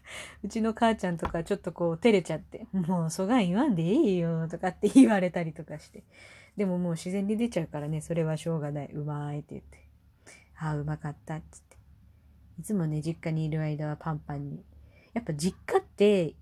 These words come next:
自分がいくつになろうと、親とか家族が生きてる限り、そこで育った時の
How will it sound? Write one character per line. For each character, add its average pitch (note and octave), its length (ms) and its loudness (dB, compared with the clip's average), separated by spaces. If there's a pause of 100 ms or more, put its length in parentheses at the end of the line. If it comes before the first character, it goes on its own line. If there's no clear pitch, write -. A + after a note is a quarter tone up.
(160)
自 E3+ 180 -2
分 C#4 200 2
が C#4+ 100 4 (140)
い G#3 140 -4
く - 100 -16
つ - 140 -2
に G3 140 4
な E3 140 2
ろ E3+ 160 4
う D#3 60 0
と、 E3+ 520 2
親 A3+ 240 2
と G#3 120 -4
か D#3 120 -10
家 G3+ 160 0
族 F3+ 240 -2
が D3+ 80 -8
生 F3 120 -4
き - 120 -16
て F#3 120 0
る D#3 100 -2
限 D3+ 340 -4
り、 D#3 340 -2 (920)
そ - 180 0
こ D4+ 160 4
で E4 100 6
育 D#4 240 4
っ D#4+ 60 2
た A3+ 180 -2
時 A3 300 -2
の D4 420 2